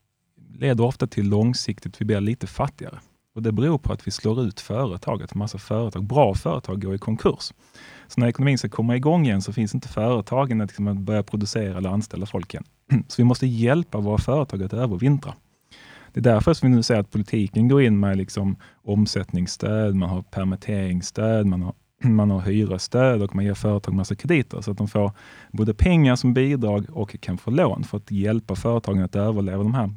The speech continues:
tuffa månaderna när deras, de kanske inte har någon omsättning överhuvudtaget eller deras omsättning, eh,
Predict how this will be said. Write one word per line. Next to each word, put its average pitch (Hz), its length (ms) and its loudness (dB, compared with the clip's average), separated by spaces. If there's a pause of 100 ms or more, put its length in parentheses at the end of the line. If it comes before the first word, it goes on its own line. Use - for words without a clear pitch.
tuffa - 280 -2
månaderna 98 460 4
när 90 120 -2
deras, 92 280 -6 (120)
de 107 80 -2
kanske 117 160 4
inte 127 120 0
har 117 40 2
någon 113 120 0
omsättning 113 340 -4
överhuvudtaget 135 580 -2
eller 104 140 0
deras 101 240 -2
omsättning, 98 600 -2 (600)
eh, - 320 -4